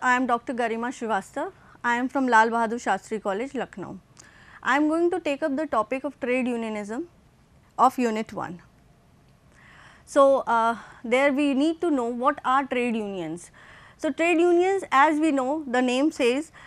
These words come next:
it is a union or it is a combination or it is a constitution of, uh, mixed people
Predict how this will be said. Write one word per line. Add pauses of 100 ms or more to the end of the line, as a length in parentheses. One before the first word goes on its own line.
(180)
it
is
a
union
or
it
is
a
combination
or
it
is
a
constitution
of,
uh,
mixed
people